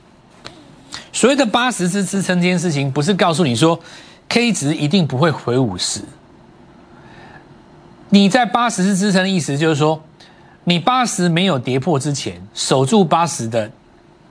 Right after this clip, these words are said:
关键价位没有跌破之前，你都不算下来嘛。重点是在于你对应的那个价格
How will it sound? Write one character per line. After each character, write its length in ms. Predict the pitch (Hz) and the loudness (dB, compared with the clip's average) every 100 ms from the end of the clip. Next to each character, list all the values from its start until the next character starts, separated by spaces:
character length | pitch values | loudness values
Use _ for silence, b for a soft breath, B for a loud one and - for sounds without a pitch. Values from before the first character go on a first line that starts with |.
| - | -8
关 200 | - 165 | 0 0
键 220 | 160 156 127 | 2 0 0
价 200 | 147 113 | 0 0
位 260 | 117 95 - - - | -2 -6 -12 -16 -4
没 100 | 151 | 0
有 100 | 147 | 2
跌 160 | 131 | 0
破 120 | 131 143 | 2 0
之 120 | 139 | -2
前， 280 | 120 95 101 | -4 -6 -6
你 80 | 110 | -4
都 140 | 113 | -2
不 80 | 143 | 0
算 160 | 139 131 | 0 -2
下 220 | 131 113 | -2 -2
来 140 | 90 - | -4 -10
嘛。 80 | - - - - - - - - B B B B | -20 -20 -20 -20 -20 -20 -20 -20 B B B B
重 180 | 254 196 | 2 4
点 160 | 139 | 2
是 100 | 139 | 2
在 200 | 190 175 | 2 2
于 100 | 160 | 0
你 160 | 151 113 | -2 -4
对 320 | - 226 156 | -2 2 2
应 220 | 160 156 | 2 -2
的 100 | 117 110 | -2 -2
那 80 | 135 | -2
个 100 | 110 | -2
价 280 | - 117 104 | 0 0 -2
格 140 | 95 | -10